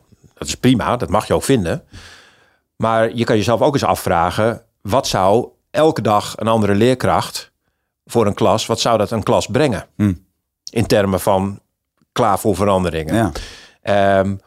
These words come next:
Speaker 1: hoe leuk is het als een niet zo'n leuke leerkracht elke dag voor de klas staat? Want die heb je natuurlijk ook.
Speaker 2: Ja.
Speaker 1: Eh, datzelfde geldt voor leermiddelen. Als de school voorschrijft welke leermiddelen er worden gebruikt,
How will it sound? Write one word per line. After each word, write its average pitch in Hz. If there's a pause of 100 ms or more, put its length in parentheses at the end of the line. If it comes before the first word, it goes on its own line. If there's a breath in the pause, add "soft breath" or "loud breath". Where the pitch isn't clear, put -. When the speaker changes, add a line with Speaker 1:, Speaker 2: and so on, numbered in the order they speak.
Speaker 1:
hoe 151
leuk 117
is 131
het 104
als 110
een 101
niet 185
zo'n 123
leuke 104
leerkracht 101
elke 127
dag 117
voor 120
de 120
klas 156
staat? - (160)
Want -
die 117
heb 92
je 107
natuurlijk 123
ook. 113
Speaker 2:
Ja. 107 (680 loud breath)
Speaker 1:
Eh, 101
datzelfde 131
geldt 104
voor 113
leermiddelen. 117 (280)
Als 117
de 113
school 110 (580)
voorschrijft 110
welke 117
leermiddelen 113
er 104
worden 98
gebruikt, 107